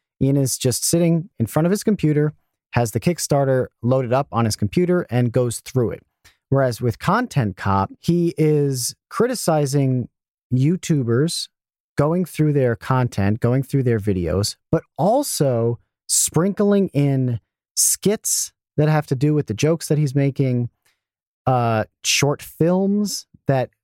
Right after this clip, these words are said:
may or may not even really be related to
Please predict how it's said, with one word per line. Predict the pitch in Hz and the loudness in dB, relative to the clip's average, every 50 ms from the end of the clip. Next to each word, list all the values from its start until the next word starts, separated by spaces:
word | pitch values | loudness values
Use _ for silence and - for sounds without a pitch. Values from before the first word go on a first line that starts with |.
| _ _ _ _ _ _ _ _ _ | _ _ _ _ _ _ _ _ _
may | - - 101 107 110 113 131 170 180 | -4 -2 0 0 2 2 2 2 2
or | 170 165 | 2 2
may | 156 147 131 120 | 2 0 0 0
not | 110 113 123 147 147 - | 2 2 2 0 -2 -2
even | - 127 135 135 139 127 113 | -2 -2 0 0 0 0 0
really | 113 123 135 143 143 | 0 0 2 2 0
be | 131 143 143 | 2 0 0
related | 135 127 104 104 110 131 151 185 190 190 180 160 - - | 2 0 0 2 2 2 2 2 0 -2 -4 -8 -8 -4
to | - 165 175 180 180 180 185 180 170 175 | 0 0 2 2 0 0 -2 -2 -4 -8